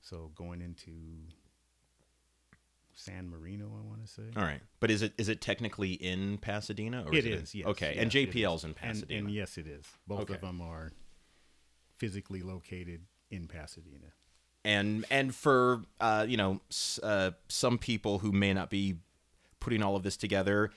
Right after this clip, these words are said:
Speaker 2: um, the, the folks from The Big Bang Theory work at Caltech. Is that, is that correct?
Speaker 1: That's, that's their, yes, that's their setting.
Speaker 2: Like, yeah.
Speaker 1: And, and oddly enough, when you look out of their window in the
Speaker 2: Mm-hmm.
Speaker 1: Sheldon's apartment,
Speaker 2: Yeah.
Speaker 1: you see, uh, City Hall.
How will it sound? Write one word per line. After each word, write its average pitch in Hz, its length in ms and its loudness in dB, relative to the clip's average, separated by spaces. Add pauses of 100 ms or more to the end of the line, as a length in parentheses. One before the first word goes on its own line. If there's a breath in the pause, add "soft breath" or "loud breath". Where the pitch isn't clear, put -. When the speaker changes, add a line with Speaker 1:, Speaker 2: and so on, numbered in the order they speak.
(200 loud breath)
Speaker 2:
um, 98 680 2
the, 101 640 0
the 104 120 -4
folks - 400 0
from 117 120 0
The 98 80 0
Big 90 240 -2
Bang 95 260 -2
Theory 117 420 0
work 117 280 -2
at 117 160 -4
Caltech. 127 640 -6
Is 92 100 -8
that, 104 240 -4 (120)
is 98 80 -8
that 101 140 -6
correct? 110 200 0
Speaker 1:
That's, 101 140 0
that's 107 320 -4
their, 95 400 -2
yes, 95 320 -4
that's - 240 -8
their 82 180 -6
setting. 78 520 -10
Speaker 2:
Like, 95 140 2
yeah. 80 260 2 (360)
Speaker 1:
And, 92 260 -6
and 98 180 -8
oddly 107 320 -4
enough, 101 340 -4
when 92 120 -6
you 90 120 -6
look 104 240 -6
out 98 160 -4
of 90 120 -6
their 85 180 -10
window 113 500 -4
in 98 120 -4
the 101 60 -2
Speaker 2:
Mm-hmm. 95 240 -2 (100)
Speaker 1:
Sheldon's 101 480 -6
apartment, 110 520 -8
Speaker 2:
Yeah. 82 180 0 (120)
Speaker 1:
you 85 120 -12
see, 90 420 -10
uh, 82 320 -14
City 104 320 -8
Hall. 107 340 -8